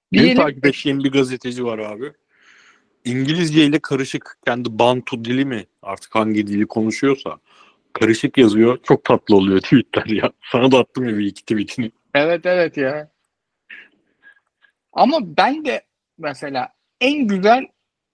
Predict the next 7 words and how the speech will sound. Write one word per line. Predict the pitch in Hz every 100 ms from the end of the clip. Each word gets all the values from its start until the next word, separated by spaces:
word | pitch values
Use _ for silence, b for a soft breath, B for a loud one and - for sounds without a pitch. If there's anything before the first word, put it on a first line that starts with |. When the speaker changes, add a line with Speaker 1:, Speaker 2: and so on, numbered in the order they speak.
| -
Speaker 2:
öyle | 196 185 147
ifade | 143 143 127 123
eder | 117 113
kendini | 113 117 107 107 104 - -
bence | 117 113 107
de. | 107 - _ _ _ _ _ - - _ _ _ _ B B B _ _ _ _ _ _ _ _ _ _ _ _ 123
Yani | 120 120